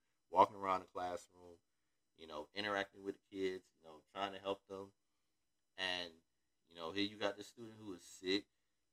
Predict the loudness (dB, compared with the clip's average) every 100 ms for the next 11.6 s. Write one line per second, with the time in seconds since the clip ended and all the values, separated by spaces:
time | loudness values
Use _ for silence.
0 | -2 4 4 2 -12 0 6 10 10 8
1 | 0 -4 _ -4 0 2 2 2 2 10
2 | 12 12 8 6 -2 -2 -2 -6 -10 -6
3 | -8 -8 _ _ _ _ _ _ -4 0
4 | 2 0 -2 -10 -6 0 0 -2 -8 -8
5 | -10 _ _ _ _ _ -14 -2 0 2
6 | 8 10 8 4 _ _ _ _ _ -12
7 | -2 2 2 8 10 10 6 -2 0 -2
8 | -2 -18 -16 -16 -16 -16 -14 0 0 0
9 | -6 -10 -6 -6 -8 _ _ -2 2 2
10 | 0 _ _ 10 10 8 -14 -6 -4 -4
11 | _ _ -8 -8 -10